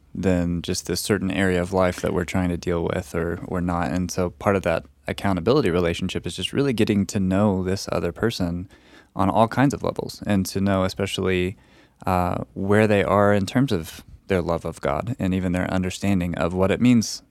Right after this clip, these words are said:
to love God through his word. And so in that process, yeah, these other things are going to come up, but it's about so much more than just addressing certain sins or,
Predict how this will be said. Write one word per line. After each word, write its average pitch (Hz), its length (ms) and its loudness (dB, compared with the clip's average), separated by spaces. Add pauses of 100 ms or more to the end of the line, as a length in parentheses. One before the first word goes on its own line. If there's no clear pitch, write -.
to - 100 -8
love 90 240 -2
God 85 360 -4 (100)
through 95 260 -2
his 90 220 -6
word. 85 280 -2
And 92 160 -4
so 87 280 0 (420)
in 117 200 8
that 95 200 2
process, 98 840 4
yeah, 127 220 6
these 185 180 2
other 104 180 6
things 98 280 0
are 90 80 -2
going 90 220 0
to 85 40 0
come 92 260 -4
up, 90 160 -2
but 92 120 -4
it's 90 120 -6
about 98 220 0
so - 160 0
much 98 260 2
more 104 220 4
than 87 160 -2
just 90 300 -6 (440)
addressing 95 540 4
certain 90 300 0
sins 90 440 -2
or, 87 300 -2